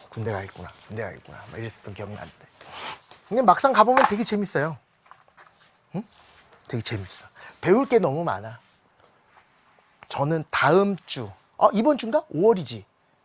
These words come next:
아, 유월이다. 지금이 오월이잖아.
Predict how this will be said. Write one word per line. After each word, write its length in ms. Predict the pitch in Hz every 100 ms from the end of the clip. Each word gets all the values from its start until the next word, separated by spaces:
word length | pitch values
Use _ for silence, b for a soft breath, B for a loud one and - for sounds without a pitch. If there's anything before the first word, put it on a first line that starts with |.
| _ _ _ _ _ _ -
아, 160 | 143
유월이다. 520 | 135 175 147 101 90 _ _ _ _ _ _ _ -
지금이 320 | - 208 220
오월이잖아. 580 | 143 139 120 110 123